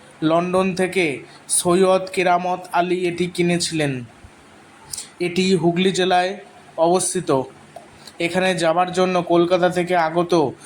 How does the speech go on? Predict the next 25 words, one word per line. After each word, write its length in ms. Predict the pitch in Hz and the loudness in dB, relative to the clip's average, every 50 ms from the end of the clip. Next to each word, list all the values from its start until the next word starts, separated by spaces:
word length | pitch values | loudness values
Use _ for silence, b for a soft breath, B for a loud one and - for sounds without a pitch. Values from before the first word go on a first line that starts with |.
| B B B - | B B B 0
পাবলিক 460 | 156 156 160 165 170 175 175 175 170 | 0 0 2 0 0 -2 -2 -2 -4
ট্রেনে 340 | - 175 180 180 180 180 175 | -4 -4 -2 -2 -2 -2 -2
চেপে 400 | 175 - 175 170 170 180 165 151 | -2 -2 -2 -2 0 -2 -2 -2
নৈহাটি 540 | 147 151 160 170 175 175 175 170 175 175 170 | -2 -2 0 0 2 2 0 0 0 0 0
জংশনে 500 | 170 165 165 170 170 - 175 170 170 170 | 2 0 0 -2 -2 0 0 0 0 0
চাপতে 400 | 170 170 156 156 - - 175 170 | 0 0 -2 -2 -2 -2 -2 0
হয়। 300 | 156 156 143 131 120 113 - B B B B B B | 2 2 0 0 -2 -6 -12 B B B B B B
নৈহাটি 460 | 156 160 170 180 180 175 170 170 185 175 | 0 0 2 2 2 2 2 2 0 0
থেকে 260 | 175 170 170 180 170 | 0 0 0 0 0
ব্যান্ডেল, 640 | 165 156 165 160 170 175 175 170 170 170 180 185 190 - - - - - - - - - - - - - - - - - - - - - - - - - - - - - - - 170 | 0 0 -2 -2 -2 -2 0 0 0 0 0 -2 -6 -8 -14 -20 -20 -20 -20 -20 -20 -20 -20 -20 -20 -20 -20 -20 -20 -20 -20 -20 -20 -20 -20 -20 -20 -20 -20 -20 -20 -20 -18 -12 -6
ব্যান্ডেল 500 | 160 170 170 175 180 180 170 180 180 190 | -2 0 0 0 0 0 0 2 2 2
লোকাল 440 | 190 185 180 170 175 180 180 180 | 2 0 0 0 0 0 -2 -2
ধরতে 380 | 175 175 170 170 170 - - 180 | 0 0 -2 -2 -2 -2 -2 0
হয় 240 | 170 175 175 180 180 | 2 2 2 0 0
এবং 360 | 165 170 165 170 170 175 170 170 | 0 -2 0 0 -2 -2 -2 -2
তারপরে 400 | 175 160 160 165 170 170 175 175 | 0 0 0 0 0 0 0 2
হুগলিঘাট 680 | 175 165 160 160 165 170 175 180 165 170 170 165 - | 2 0 0 -2 -2 -2 -2 -2 0 0 0 0 0
থেকে 260 | - 175 175 175 170 165 | -2 -2 0 2 0 0
স্টেশন 500 | - - - 170 160 175 170 170 170 170 | 0 -2 -2 -2 0 0 0 -2 -2 -2
থেকে 220 | 175 170 175 170 | -4 -2 -2 -2
নেমে 420 | 170 165 165 170 175 170 156 131 120 - B B B B B | 0 0 0 0 0 0 -2 -2 -6 -10 B B B B B
সেখান 420 | - - 170 165 175 175 175 175 | -4 -2 -2 0 2 2 2 2
থেকে 320 | 170 170 170 175 175 170 170 | 0 0 0 2 2 2 2
ইমামবাড়া 680 | 175 170 165 170 175 180 180 175 170 165 170 170 175 175 | 0 0 2 2 2 0 0 0 0 2 2 2 2 2
হাঁটার 440 | 170 147 156 160 - 180 175 170 | 0 -2 -4 -2 0 2 2 2